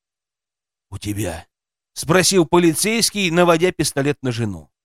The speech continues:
"Телефон есть?" Я попытался закрыть Свету собой, в итоге ствол уперся мне в грудь. "У нее нет,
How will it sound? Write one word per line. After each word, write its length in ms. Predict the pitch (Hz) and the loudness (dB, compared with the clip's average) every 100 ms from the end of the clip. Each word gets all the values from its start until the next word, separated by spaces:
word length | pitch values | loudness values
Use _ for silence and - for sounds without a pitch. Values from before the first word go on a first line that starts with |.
| _ _ _ | _ _ _
"Телефон 540 | - 143 156 127 131 104 | -2 0 0 -2 -4 -2
есть?" 480 | 117 147 - - _ _ _ _ _ _ _ _ _ _ _ | -2 0 -2 -8 _ _ _ _ _ _ _ _ _ _ _
Я 200 | 98 143 | -2 0
попытался 580 | 160 147 147 165 139 143 | 0 -2 0 0 2 0
закрыть 360 | 135 135 143 - | -2 -2 -2 -2
Свету 300 | 139 135 131 | -4 -4 -4
собой, 360 | 135 131 151 | -2 -2 0
в 120 | 131 | -2
итоге 320 | 135 151 131 127 | -2 -2 -2 -4
ствол 320 | - 131 139 | -4 -4 -4
уперся 440 | 127 120 123 - 117 | -6 -4 -4 -4 -4
мне 180 | 120 | -2
в 80 | 113 | -4
грудь. 380 | 107 95 - - _ _ _ _ _ _ _ _ _ _ _ - | -6 -10 -12 -20 _ _ _ _ _ _ _ _ _ _ _ -14
"У 100 | 107 | -12
нее 600 | 110 110 95 123 139 - | -10 -10 -6 -4 -4 -6
нет, 520 | 87 101 139 147 104 | -12 -6 -2 -2 -4